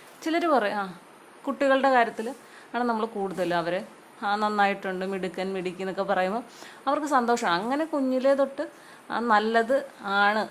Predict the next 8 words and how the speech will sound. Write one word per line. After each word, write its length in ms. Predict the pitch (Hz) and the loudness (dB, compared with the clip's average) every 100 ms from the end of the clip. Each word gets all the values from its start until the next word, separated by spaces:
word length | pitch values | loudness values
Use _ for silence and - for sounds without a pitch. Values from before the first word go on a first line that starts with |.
| - | -6
നമ്മൾ 200 | 208 214 | -6 -4
ചെയ്യുന്നത് 680 | 214 202 180 185 196 190 262 - - - - | -4 -4 -2 -4 -4 -4 -8 -12 -20 -20 -14
എന്ന് 180 | - 254 262 | -4 -4 0
പറഞ്ഞ് 460 | 226 190 196 170 240 - - - - | 0 0 -4 -6 -8 -14 -18 -16 -4
അവരെ 260 | 208 240 269 | 0 2 2
അങ്ങനെ 220 | 254 262 | 0 -4
പ്രോത്സാഹിപ്പിച്ചുകൊണ്ടേ 1160 | 269 226 214 220 220 240 247 240 220 254 247 254 | -2 -2 -2 0 0 0 -4 -8 -6 -4 0 0
ഇരിക്കുകയാണെങ്കിൽ 800 | 226 180 - 208 165 160 190 | 0 -4 -6 -6 -6 -8 -12